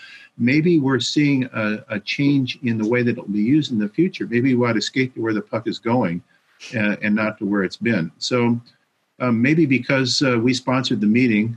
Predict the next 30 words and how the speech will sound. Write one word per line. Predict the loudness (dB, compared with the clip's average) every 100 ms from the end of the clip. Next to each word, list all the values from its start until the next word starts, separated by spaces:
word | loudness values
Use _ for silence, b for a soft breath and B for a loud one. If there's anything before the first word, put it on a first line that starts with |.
| -4
I | -2
won | 0 2 2
the | 2
day. | 2 2 0 -2 B B _
And | -2 0 2 0 -2 -2
<laughs> |
so | 0 2
we, | 4 4
we | 2
said, | 0 0 0
"Okay, | 0 2
let's | 2 0 0
give | -2 0
function | -2 -2 -2 -2
a |
ch-, | -2 -6
a, | -6 -6 -6 -6 -8 -10
a, |
a | -8
try | -2 0 0
and | 0 0
see | -2
how | 0 0 -2
it | 0
works." | 0 0 -2 -8 -2
And | 0 0 -2 B B B B -2
the |
more | 2 2 4
we, | 4 4 4
um, | 2 0 -4